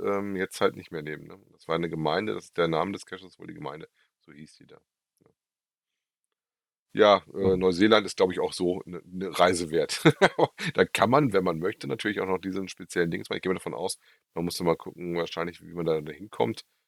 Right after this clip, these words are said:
Speaker 1: oder ob das eine geführte Tour ist, die man da hinkommt. Kann ich mir gut vorstellen. Und, äh, dann, äh, schauen, dass man seine Aufgaben macht, ne?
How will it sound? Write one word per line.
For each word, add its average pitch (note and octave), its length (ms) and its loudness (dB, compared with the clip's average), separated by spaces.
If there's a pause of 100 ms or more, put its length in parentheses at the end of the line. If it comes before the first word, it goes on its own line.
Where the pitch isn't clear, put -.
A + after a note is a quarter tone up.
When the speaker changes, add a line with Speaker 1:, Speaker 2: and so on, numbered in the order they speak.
(140)
Speaker 1:
oder - 140 -6
ob - 100 -10
das - 160 -14
eine E2+ 80 -16
geführte E2 340 -14
Tour G#2+ 240 2
ist, - 140 -2
die G2+ 60 -10
man G2 100 -2
da F#2+ 80 0
hinkommt. F#2+ 560 -10
Kann - 80 -20
ich G2 40 -20
mir F#2+ 100 -18
gut F#2 140 -20
vorstellen. - 500 -12 (440)
Und, E2+ 460 -6
äh, E2+ 260 -4
dann, E2 580 -10
äh, E2 280 -12
schauen, E2 240 -10
dass - 140 -14
man D#2 100 -16
seine D#2 180 -10
Aufgaben D2 380 -14
macht, - 240 -20
ne? - 80 -20